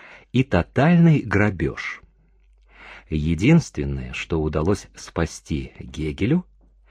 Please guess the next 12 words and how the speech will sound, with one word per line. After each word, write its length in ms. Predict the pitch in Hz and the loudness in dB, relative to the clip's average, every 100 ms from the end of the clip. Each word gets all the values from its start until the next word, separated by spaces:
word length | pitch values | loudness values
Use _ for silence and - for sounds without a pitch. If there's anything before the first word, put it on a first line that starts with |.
| - - - | -20 -18 -10
была 400 | 82 80 127 208 | -2 2 4 2
только 380 | - 165 190 | 4 4 4
что 220 | 165 - 147 | -2 2 2
завершенная 760 | 101 87 - 151 175 160 120 | 4 0 2 6 8 8 6
рукопись 800 | 85 110 185 - - 143 - - - | 2 2 2 0 -4 -6 -10 -18 -20
феноменологии 1160 | - - - 139 151 123 98 76 110 131 127 127 - | -20 -14 2 4 6 6 4 4 4 4 0 -2 -4
духа, 600 | 73 69 85 78 - - - _ _ _ _ _ - - - - | -10 -4 -4 -4 -8 -18 -18 _ _ _ _ _ -20 -18 -14 -2
которую 480 | 95 - 127 101 | 2 6 6 6
он 320 | 98 123 139 107 | 6 6 6 4
рассовал 840 | 82 87 92 - - 95 117 120 | -2 -2 -4 -6 -2 0 2 2
по 160 | 80 87 | 0 -2
карманам, 680 | - 73 69 95 143 92 | -2 -6 0 2 2 0